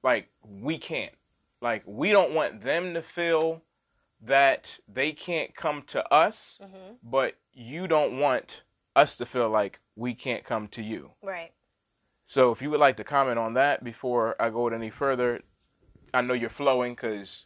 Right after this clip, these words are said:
Speaker 1: you literally, you know, just got finished going in. So she still got the oil on her. If you watching,
Speaker 2: <laughs>
Speaker 1: you can see the Shekinah is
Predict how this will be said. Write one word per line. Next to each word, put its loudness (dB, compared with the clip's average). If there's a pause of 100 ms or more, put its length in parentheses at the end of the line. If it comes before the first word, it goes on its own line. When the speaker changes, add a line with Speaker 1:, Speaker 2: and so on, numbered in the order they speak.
(160)
Speaker 1:
you -12
literally, -2
you -8
know, -8
just -8
got 0
finished -6 (420)
going 0
in. -6
So -8
she -6
still -2
got 0
the -8
oil 0
on -4
her. -8
If -12
you -2
watching, 0 (160)
Speaker 2:
<laughs> -20
Speaker 1:
you -6
can -4
see -4
the -4
Shekinah -8 (300)
is 0